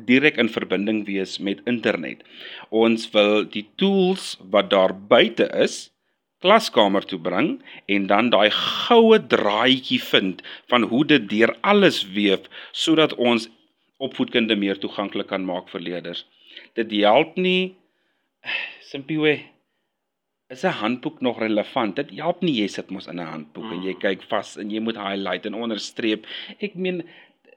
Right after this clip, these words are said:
Speaker 1: is dit 'n eenentwintig eeuse skool? Nie hier by essa van Wyk nie, lank nie meer nie.
Speaker 2: With all of that, uh, talk to us about the, uh, digital advancement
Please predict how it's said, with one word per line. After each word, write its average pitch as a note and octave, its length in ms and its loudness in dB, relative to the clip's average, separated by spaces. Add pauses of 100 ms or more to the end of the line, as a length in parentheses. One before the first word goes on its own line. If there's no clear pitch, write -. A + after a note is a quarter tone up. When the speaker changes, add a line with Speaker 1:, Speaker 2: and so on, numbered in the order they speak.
(600)
Speaker 1:
is F3 160 -10
dit D3 200 0
'n G#3+ 140 0
eenentwintig F3 640 -6
eeuse D#3+ 280 -6
skool? G#2+ 580 -4 (240)
Nie G#2+ 180 -2
hier G2 200 -2
by F2+ 200 -4
essa F#2+ 260 -6
van F2 260 -10
Wyk C#3+ 340 0
nie, D#3+ 640 0 (160)
lank F2+ 360 -4
nie F2 100 -8
meer D#2+ 260 -10
nie. E2+ 160 -18 (800)
Speaker 2:
With F#3+ 140 6
all A#3 200 8
of G#3+ 140 8
that, C3+ 300 8
uh, C3+ 100 8
talk D#3+ 220 4
to E3+ 100 6
us C3 240 8
about B2 260 6
the, A#2+ 320 10
uh, G#2+ 420 8 (140)
digital B2+ 600 6
advancement A2 800 4